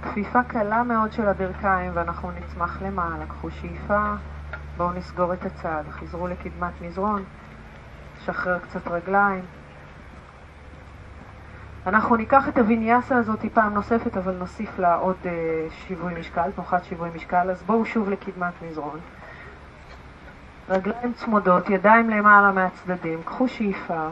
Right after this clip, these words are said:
נצמיד את כפות הידיים אחת אל השנייה, אל בית החזה. מבט קדימה רחוק, ברך שמאל למעלה בקו האגן. צעד אחורה, רגל אחורה. אוקיי, ידיים ישרות.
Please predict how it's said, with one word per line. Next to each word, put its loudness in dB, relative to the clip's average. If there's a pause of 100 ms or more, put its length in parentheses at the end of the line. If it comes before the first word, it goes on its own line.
(140)
נצמיד 4
את 4
כפות 2
הידיים 4
אחת 0
אל -4
השנייה, -4 (220)
אל 4
בית 0
החזה. -6 (880)
מבט 6
קדימה 2
רחוק, 6
ברך 0
שמאל 6
למעלה 2
בקו -4
האגן. 4 (1080)
צעד 6
אחורה, 6 (360)
רגל 0
אחורה. 4 (2250)
אוקיי, 2
ידיים 4
ישרות. 0